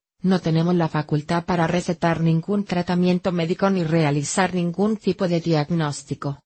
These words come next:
Te invitamos a acudir a un médico en el caso de presentar cualquier tipo de condición o malestar. Hemos llegado al final de mi video. Si consideras que la información que el día de hoy te he proporcionado te ha sido de ayuda,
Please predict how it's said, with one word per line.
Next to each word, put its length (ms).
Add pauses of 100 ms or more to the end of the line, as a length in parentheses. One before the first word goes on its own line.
(400)
Te 100
invitamos 640
a 60
acudir 380
a 100
un 180
médico 460
en 100
el 100
caso 340
de 120
presentar 640
cualquier 480
tipo 260
de 140
condición 580
o 80
malestar. 680 (440)
Hemos 300
llegado 380
al 120
final 380
de 100
mi 140
video. 420 (220)
Si 240
consideras 720
que 100
la 60
información 680
que 160
el 100
día 280
de 160
hoy 180
te 180
he 60
proporcionado 800
te 140
ha 80
sido 280
de 100
ayuda, 600